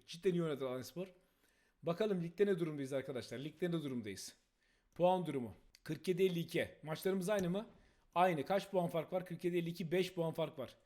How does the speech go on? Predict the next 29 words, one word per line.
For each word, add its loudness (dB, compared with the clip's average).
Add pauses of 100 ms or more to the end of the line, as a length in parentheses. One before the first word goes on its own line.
Galatasaray'la 2
beş -2
puan 2
farkımız 0
var. -2 (240)
Peki -6
Galatasaray 2
maçı 0
ne 4
zaman? -4
Şöyle -4
bir -2
bu 2
arada, 0
e, 0
şey 0
belli 0
oldu 0
mu? -6 (500)
Avrupa'daki 2
rakibimiz -2
belli -2
oldu -2
mu? -4
Ona -2
bakalım. -4 (260)
Galatasaray 0
maçı... -2 (140)
Oha! 2